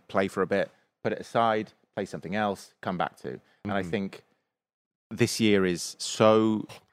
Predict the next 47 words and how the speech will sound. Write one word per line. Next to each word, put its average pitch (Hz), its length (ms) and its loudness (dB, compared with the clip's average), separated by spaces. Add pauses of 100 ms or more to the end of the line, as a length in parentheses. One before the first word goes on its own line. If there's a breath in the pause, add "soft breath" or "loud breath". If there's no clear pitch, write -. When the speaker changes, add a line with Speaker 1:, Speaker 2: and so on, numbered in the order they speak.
(480)
Speaker 1:
I, - 140 -2 (280)
I, 139 120 10
I 143 100 6
really 160 300 6
think 135 180 0
this 123 140 2
year 117 80 2
is 98 40 -4
gonna 110 140 0
be 107 100 2
up 110 140 2
there 92 180 4
with, 87 160 -2
you 98 80 -2
know, 90 120 0
like, 90 100 0
the 95 80 -4
nineteen 92 240 -4
ninety-eights, 87 540 -4
the - 80 -20
two 95 160 -6
thousand 85 280 -4
and 82 80 -12
four, 85 220 -8
like, 87 240 -4 (280 soft breath)
those 104 400 2
years 101 280 0
in 90 80 -4
video 90 300 0
games 87 320 -2
where 90 80 -2
we 87 100 -4
Speaker 2:
Hundred - 60 -10
percent. 85 260 0
Speaker 1:
go, - 80 -20 (160 soft breath)
"These 120 300 2
are 113 40 0
kinda 107 240 0
some 101 220 -2
of 92 80 -2
the, 85 160 -2 (200)
the 82 340 0 (340 soft breath)
genre-defining 95 1300 -2 (140)
video 90 320 -2
games 80 320 -6
that 80 100 -12
shape - 380 -4